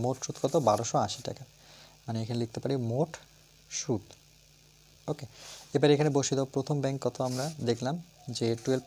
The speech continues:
এক্স বাই হান্ড্রেড, টুয়েলভ এক্স বাই হান্ড্রেড প্লাস দ্বিতীয় ব্যাংকের কত? সেটা হচ্ছে দশ হাজার মাইনাস এক্স,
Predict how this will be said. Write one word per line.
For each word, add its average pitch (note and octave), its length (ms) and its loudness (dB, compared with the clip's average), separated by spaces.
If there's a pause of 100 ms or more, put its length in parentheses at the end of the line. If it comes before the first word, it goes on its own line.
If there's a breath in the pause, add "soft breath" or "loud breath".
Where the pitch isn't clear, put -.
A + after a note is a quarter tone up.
এক্স - 220 -6
বাই C3 100 2 (100)
হান্ড্রেড, A#2+ 320 -4 (1120 loud breath)
টুয়েলভ C3+ 240 2 (140)
এক্স - 140 -4 (120)
বাই B2 120 0 (720)
হান্ড্রেড A#2+ 300 -2 (140)
প্লাস B2 200 2 (160)
দ্বিতীয় B2+ 300 2
ব্যাংকের B2+ 360 -4
কত? A#2+ 120 -2 (760 loud breath)
সেটা B2 220 -4
হচ্ছে A#2 240 -6 (1160)
দশ A#2+ 140 4 (100)
হাজার A#2+ 280 -2 (720 loud breath)
মাইনাস A#2 360 0 (160)
এক্স, C3 180 -2